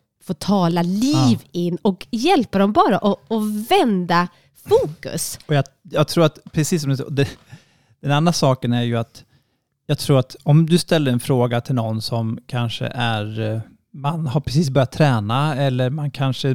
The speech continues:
Speaker 2: på sitt jobb och så, eller spelar piano och så
Speaker 1: Mm.
Speaker 2: bara, tror du att du skulle kunna bli bättre på att spela piano?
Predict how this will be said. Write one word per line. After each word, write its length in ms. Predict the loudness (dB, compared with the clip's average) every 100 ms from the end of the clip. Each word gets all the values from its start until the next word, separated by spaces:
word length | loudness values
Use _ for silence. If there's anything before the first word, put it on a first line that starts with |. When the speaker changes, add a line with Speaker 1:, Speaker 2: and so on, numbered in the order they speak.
| -2
Speaker 2:
på 140 | -2 0
sitt 200 | -2 0
jobb 440 | 2 4 2 2
och 180 | 0 2
så, 80 | 0
eller 360 | 0 -2 -2 -2
spelar 240 | -6 -6 -4
piano 440 | -4 -2 0 0
och 120 | -4
så 120 | -4 -4
Speaker 1:
Mm. 120 | -4
Speaker 2:
bara, 20 | -6 -20 -20 -8
tror 200 | -2 2
du 100 | 2
att 80 |
du 100 | 2
skulle 140 | 0 0
kunna 180 | 0 0
bli 120 | 0
bättre 520 | 0 -2 -4 -10 -12 -12 _ -10
på 40 | -6
att 40 |
spela 160 | -4 -4
piano? 320 | -6 -10